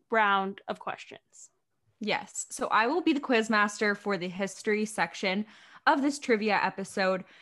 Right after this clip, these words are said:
Speaker 2: Feel free to please play along at home, see how many you get right, and you can compare your scores to ours as we play along. I will also be keeping score throughout this episode, so we will see how well we each do.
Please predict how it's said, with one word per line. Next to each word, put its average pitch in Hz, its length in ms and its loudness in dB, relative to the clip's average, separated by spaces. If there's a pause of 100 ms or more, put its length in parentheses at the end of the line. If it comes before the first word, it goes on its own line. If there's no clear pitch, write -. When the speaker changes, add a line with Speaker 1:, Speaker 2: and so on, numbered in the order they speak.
(160)
Speaker 2:
Feel 240 160 4
free 226 260 0
to 220 240 -4
please 208 400 -4
play 202 280 -2
along 190 360 2
at 180 140 0
home, 269 600 4
see 220 280 -4
how 202 160 0
many 196 240 -2
you 202 120 -4
get 208 220 0
right, 196 240 4
and 202 80 -4
you 196 60 -4
can 196 180 -10
compare 180 640 0 (340)
your 240 280 6
scores 208 680 0
to 202 400 -6
ours 190 480 -2
as 190 160 -8
we 190 100 -8
play 180 260 -8
along. 160 340 -2 (320)
I 226 160 4
will 240 80 6
also 208 280 2
be 196 120 -6
keeping 202 320 -6
score 190 280 -4
throughout 185 240 -2
this 185 200 -10
episode, 240 520 0
so 202 160 -6
we 190 140 -4
will 190 140 -4
see 202 260 -8
how 190 300 0
well 170 480 0 (240)
we 196 80 -8
each 185 300 -10
do. 330 500 0